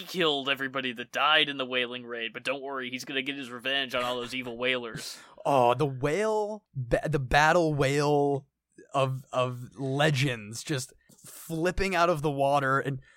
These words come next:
Speaker 2: like, crushing soldiers <laughs> on the dock of a bo-, the deck of a boat. Incredible. Like, a vengeful, intelligent whale that's, like, angling projectiles that are fired at him with his head plate to explode other boats. It's, it's so gnarly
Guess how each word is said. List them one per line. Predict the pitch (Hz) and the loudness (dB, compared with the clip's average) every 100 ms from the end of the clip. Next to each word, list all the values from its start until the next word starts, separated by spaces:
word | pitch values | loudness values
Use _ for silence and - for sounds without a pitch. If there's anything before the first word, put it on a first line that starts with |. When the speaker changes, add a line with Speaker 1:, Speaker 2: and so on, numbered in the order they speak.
| _ | _
Speaker 2:
like, | 151 139 | -4 -4
crushing | - - 139 135 151 - 156 151 | -4 -2 2 2 2 2 0 0
soldiers | 151 - 123 131 139 151 151 165 156 | 0 0 2 2 4 4 6 6 4
<laughs> | 143 139 | 4 6
on | 202 | 6
the | 160 | 6
dock | 143 127 - - | 4 2 2 4
of | 190 | 4
a | 190 | 4
bo-, | 147 131 | 2 2
the | 156 156 | 2 2
deck | 143 139 156 | 2 2 4
of | 160 | 2
a | 147 | 2
boat. | 131 131 165 - - _ _ _ _ | 2 4 2 0 -10 _ _ _ _
Incredible. | - 202 - 196 202 185 120 101 113 | -10 -8 -8 0 2 2 -4 -8 0
Like, | 165 156 _ _ _ _ - | 0 0 _ _ _ _ 0
a | 156 | 0
vengeful, | 143 127 151 180 165 - 156 165 170 | 2 0 0 -2 -4 -2 0 2 0
intelligent | 147 139 - 139 147 143 131 135 131 - _ _ | 0 -4 -2 -2 -2 -2 -2 -2 -4 -8 _ _
whale | 139 131 143 143 120 117 | -6 -2 0 0 0 -2
that's, | 123 120 - | -4 -6 -4
like, | 127 117 117 - _ | -4 -4 -8 -16 _
angling | 139 156 160 165 156 147 143 135 _ _ _ _ | -2 -2 0 0 0 -2 -6 -10 _ _ _ _
projectiles | - 175 147 151 143 - 143 127 120 113 117 127 | 2 2 2 0 0 2 2 4 2 0 -4 -2
that | 131 | 0
are | 131 | -2
fired | - 135 131 | -2 -4 -2
at | 131 | -2
him | 127 131 | -2 -2
with | 123 | -4
his | 135 120 | -6 -6
head | - 135 135 131 | -2 -2 -2 -4
plate | 135 127 120 | -6 -6 -6
to | - 151 | -6 -6
explode | 127 - - - 135 127 139 143 | 0 0 0 -2 0 2 2 2
other | 135 131 | 2 0
boats. | 123 123 120 104 - 143 | -2 0 0 -2 -4 -6
It's, | 123 | -4
it's | 139 143 - | -4 -4 -4
so | - 147 147 147 | 0 2 2 2
gnarly | 139 127 131 139 123 104 101 | 0 2 2 2 -2 -6 -12